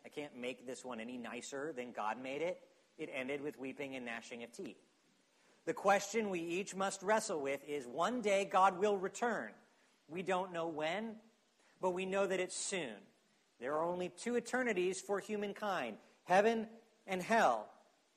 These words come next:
And if you've trusted in Christ for your forgiveness, you get to go to heaven. But we have work to do between now and then. Our salvation doesn't depend on that work,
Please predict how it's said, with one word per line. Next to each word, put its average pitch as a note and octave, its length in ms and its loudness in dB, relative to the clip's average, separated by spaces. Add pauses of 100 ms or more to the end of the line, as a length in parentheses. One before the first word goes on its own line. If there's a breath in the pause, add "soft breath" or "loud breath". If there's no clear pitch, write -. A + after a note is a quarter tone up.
(140)
And F3+ 100 -2
if F3+ 120 -4
you've F#3 120 -4
trusted G#3+ 460 2
in A#3+ 160 0
Christ G3+ 500 0
for F#3+ 180 -4
your F#3 320 0 (140)
forgiveness, F3+ 600 -2 (340 soft breath)
you G#3 80 -12
get A3 160 -6
to G#3+ 60 -10
go A3+ 180 4
to A3 100 4
heaven. E3+ 440 0 (920)
But G3+ 160 2
we G3 100 2
have F#3+ 160 0
work G3 240 0
to D#3+ 80 -10
do C#3 140 -6
between C3+ 380 -10
now B2 220 -4
and A2+ 120 -6
then. G#2+ 260 -8
Our B2 100 -8
salvation G3 520 -2
doesn't F3 240 -2
depend D3+ 300 -6
on C#3+ 120 -2
that C#3 160 -4
work, D#3+ 300 0